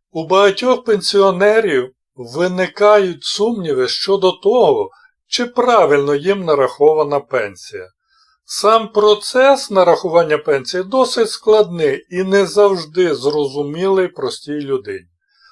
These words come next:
Але кожен пенсіонер має право прийти до пенсійного фонду і попросити спеціаліста пояснити,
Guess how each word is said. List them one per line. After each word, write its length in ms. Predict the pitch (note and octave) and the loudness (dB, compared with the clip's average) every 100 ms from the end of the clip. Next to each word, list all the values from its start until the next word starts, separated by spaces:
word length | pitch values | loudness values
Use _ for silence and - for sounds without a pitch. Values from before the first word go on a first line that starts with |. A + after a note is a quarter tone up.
| _ | _
Але 260 | - D3+ E3+ | -4 0 0
кожен 540 | E3+ G3+ G#3 F3+ E3 | -2 4 4 4 -2
пенсіонер 800 | C#3+ D3 C3+ C#3+ C#3 C#3+ F3+ D3+ | -6 -10 -2 2 2 2 -2 -2
має 340 | A#2+ C#3+ D#3+ E3 | -4 -2 -2 -2
право 400 | F3 F3 F3 D3+ | 0 4 4 4
прийти 500 | - D3+ D3 - F3+ | 0 -4 -4 -4 -4
до 240 | C#3+ C#3+ D3+ | -4 -4 -4
пенсійного 720 | D3+ C3+ - E3+ F3 C#3 A#2 | -6 -10 -10 -12 -6 -6 -6
фонду 720 | - C3+ D3+ F3+ C#3+ - - _ _ _ _ _ _ - | -8 -4 -2 -2 -4 -14 -16 _ _ _ _ _ _ -10
і 120 | F3+ | -8
попросити 920 | - F3+ F3 F3 E3+ - G#3+ G#3+ F#3 | -2 -2 0 -2 -2 2 2 2 -2
спеціаліста 880 | - E3+ - E3+ E3+ F#3 G3 - E3+ | -2 -8 -2 2 2 2 -2 -2 -4
пояснити, 1300 | - G3+ G#3+ G#3 G#3 - F3 F3 F3+ C3 - G2+ | 2 4 6 4 2 -2 -8 -4 -2 -2 -4 -12